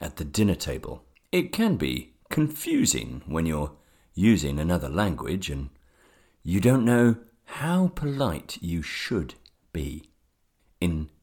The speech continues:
today's podcast, let's look at five handy tips that you can use to be more polite in everyday communication, which will help you to make a good impression.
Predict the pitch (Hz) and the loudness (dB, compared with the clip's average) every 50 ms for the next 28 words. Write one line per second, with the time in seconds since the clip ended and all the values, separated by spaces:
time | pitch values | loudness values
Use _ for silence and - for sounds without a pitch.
0 | _ _ - - - 196 196 170 107 - - - - - - - 71 73 92 - | _ _ -8 -2 0 2 2 2 2 -2 -4 -8 -8 -8 -8 -8 -6 -6 -6 -8
1 | - - _ _ _ _ _ _ _ _ _ _ _ 151 185 240 240 - 151 120 | -10 -14 _ _ _ _ _ _ _ _ _ _ _ -4 -4 -2 -2 0 0 0
2 | - - - - - - _ _ _ _ _ _ - - - 127 67 62 71 - | 0 -2 -6 -6 -10 -20 _ _ _ _ _ _ -6 -4 -4 -2 -2 -2 -6 -6
3 | - - _ _ _ _ _ _ _ _ - - 151 156 143 - 110 90 - - | -8 -12 _ _ _ _ _ _ _ _ -4 -2 0 2 2 2 0 0 -2 -6
4 | - - 95 65 - - - - - - 67 - 87 82 78 - - 80 87 92 | -4 -2 -2 -4 -4 -4 -4 -4 -2 -2 -2 0 0 -2 -2 -2 -2 0 2 2
5 | 98 87 73 73 73 - - - 65 78 76 73 73 - _ _ _ _ _ _ | 2 2 2 0 -2 -4 -6 -4 -2 -2 -2 -2 -4 -8 _ _ _ _ _ _
6 | - - 69 78 90 - - - - - 62 58 62 71 - - - - _ _ | -12 -6 0 2 2 2 2 0 -2 -4 -4 -2 -2 -4 -4 -6 -8 -16 _ _
7 | _ _ _ _ - 85 78 78 - - _ 156 170 143 127 101 85 80 78 73 | _ _ _ _ -2 -2 -2 -2 -4 -2 _ 2 2 4 4 2 2 2 0 -2
8 | - - 80 95 113 120 120 - 147 135 135 - - 160 156 - _ _ _ _ | -2 0 2 4 4 4 4 4 2 0 0 0 -2 -4 -4 -6 _ _ _ _
9 | _ - - - _ _ _ _ _ 226 262 240 - - - - - - 151 139 | _ -20 -20 -20 _ _ _ _ _ -4 -4 -4 -4 -10 -8 -4 -4 -4 -4 -4
10 | - - _ - - 180 170 - - - - - 78 80 - - 82 78 71 73 | -8 -18 _ -4 -4 -2 -2 -4 -8 -8 -4 -2 -2 -2 -4 -4 -4 -2 -2 0
11 | 78 87 110 117 - 85 71 67 64 - _ - - 156 180 175 - - _ _ | 0 -2 -2 -2 -4 -4 -4 -4 -6 -10 _ 2 4 4 4 4 -2 -12 _ _
12 | _ _ _ _ _ _ _ _ 85 78 - - - - - 110 104 - - - | _ _ _ _ _ _ _ _ -10 -10 -10 -10 -12 -6 -4 -4 -4 -4 -6 -6
13 | - - 107 | -8 -10 -12